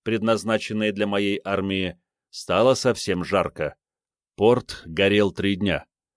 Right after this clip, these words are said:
Город пылал еще сутки, и теперь снабжение надо было организовывать из Кипра, склады Мальты были пустыми, мы выгребли из них все и отправили в Яффу. Шестнадцатого числа я остановился в двенадцати милях от Порт-Саида.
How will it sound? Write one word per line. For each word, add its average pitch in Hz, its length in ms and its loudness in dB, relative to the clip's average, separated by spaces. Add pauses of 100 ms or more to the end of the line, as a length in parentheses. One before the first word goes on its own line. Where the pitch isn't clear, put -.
(220)
Город 127 440 4
пылал 123 300 4
еще 107 320 0
сутки, - 540 -6 (360)
и 82 120 -4
теперь 117 280 2
снабжение 110 680 2
надо 107 280 4
было 98 220 4
организовывать 95 800 2
из 90 160 -8
Кипра, 110 460 0 (220)
склады 110 460 2
Мальты 107 360 2
были 101 240 2
пустыми, 113 680 -2 (360)
мы 123 240 2
выгребли 135 480 4
из 98 160 2
них 120 220 2
все 95 400 2 (280)
и - 80 -6
отправили 123 560 2
в 110 60 2
Яффу. 80 600 -2 (840)
Шестнадцатого 127 760 2
числа 131 420 2
я 117 140 6
остановился 107 640 2
в 87 80 -12
двенадцати 101 500 -2
милях 120 380 -2
от 95 160 -8
Порт-Саида. 95 720 -2